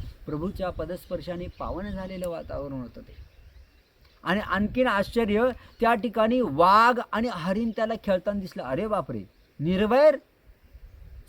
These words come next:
साप आणि मुंगूस खेळताना दिसलं. प्राणी मात्र विचरतायत, मात्र एकमेकाला खात नाहीये. ज्यांचं हाड वैर आहे, ज्यांचं जन्म वैर आहे, ते एकमेकाला मारत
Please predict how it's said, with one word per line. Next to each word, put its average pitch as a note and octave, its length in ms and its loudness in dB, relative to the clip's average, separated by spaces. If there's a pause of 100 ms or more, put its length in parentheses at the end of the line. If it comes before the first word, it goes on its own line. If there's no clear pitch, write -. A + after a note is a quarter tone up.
साप B3 300 4
आणि C4 180 4
मुंगूस A#3+ 400 6 (120)
खेळताना A#3+ 420 2
दिसलं. G#3+ 420 0 (640)
प्राणी G#3+ 380 2
मात्र B3 420 2
विचरतायत, B3 720 2 (1300)
मात्र F#3 320 -6
एकमेकाला G#3+ 720 -6 (120)
खात G#3 340 -6
नाहीये. G#3+ 360 -2 (280)
ज्यांचं G#3+ 360 2
हाड G3+ 480 0
वैर G#3+ 360 2
आहे, F#3+ 240 0 (280)
ज्यांचं F3+ 360 -2
जन्म F#3 540 0
वैर G#3+ 280 2
आहे, F3+ 300 0 (440)
ते E3+ 100 -4
एकमेकाला F3 460 -6
मारत D#3+ 320 -2